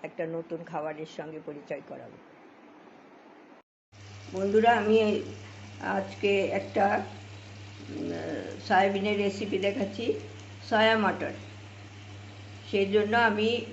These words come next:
সয়াবিন সিদ্ধ করে নিয়েছি, আর মটরশুঁটি আছে, তার সাথে তো মশলা দেবো, দেখিয়েই দেবো।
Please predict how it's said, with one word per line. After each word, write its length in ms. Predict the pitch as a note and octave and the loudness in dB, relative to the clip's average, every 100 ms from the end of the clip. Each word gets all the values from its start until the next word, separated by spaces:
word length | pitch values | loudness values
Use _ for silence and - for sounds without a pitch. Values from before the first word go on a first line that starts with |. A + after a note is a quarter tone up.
| - | -12
সয়াবিন 520 | - G#3 F#3+ F#3+ G#3 G#3+ | 2 4 4 2 2 2
সিদ্ধ 280 | G#3+ G3+ F#3+ G3+ | 2 0 0 0
করে 160 | G#3+ G#3 | 2 2
নিয়েছি, 520 | G3+ G#3 G#3 G#3 B3 A#3+ C#4+ - - - - - - - - - - F#3 | 2 2 0 0 -2 0 -2 -4 -12 -16 -16 -16 -18 -18 -18 -14 -4 2
আর 120 | F#3 F#3 | 4 6
মটরশুঁটি 580 | F#3+ F#3+ G#3 - G3+ G3+ G3 - | 4 4 2 2 -2 -2 -4 0
আছে, 320 | F#3+ G3 B3+ C#4 - - - - - - - - | 0 2 2 2 0 -8 -14 -16 -16 -14 -14 -12
তার 180 | - D#4 - | -4 0 2
সাথে 200 | G#3+ G#3+ | 2 2
তো 120 | G3+ | 2
মশলা 380 | G3+ G3 - G3 | 2 2 0 0
দেবো, 260 | F#3 F3 G3+ | 2 2 2
দেখিয়েই 480 | C4+ A#2+ - F#3 E3+ E3+ | 2 0 0 0 2 0
দেবো। 180 | D#3+ | -2